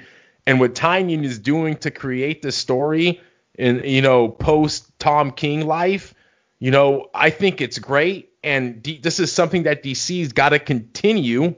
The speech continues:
which is something that we're gonna get into later on in news. You guys stick around for that.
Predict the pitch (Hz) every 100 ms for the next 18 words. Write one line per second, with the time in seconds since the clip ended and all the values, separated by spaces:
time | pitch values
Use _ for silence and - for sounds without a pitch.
0 | _ 131 131 - 139 135 127 117 123 123
1 | 120 117 - 127 - 120 107 113 104 113
2 | 160 127 101 98 123 180 95 107 - -
3 | _ 104 117 113 127 - 113 117 120 107
4 | 98 147 110 98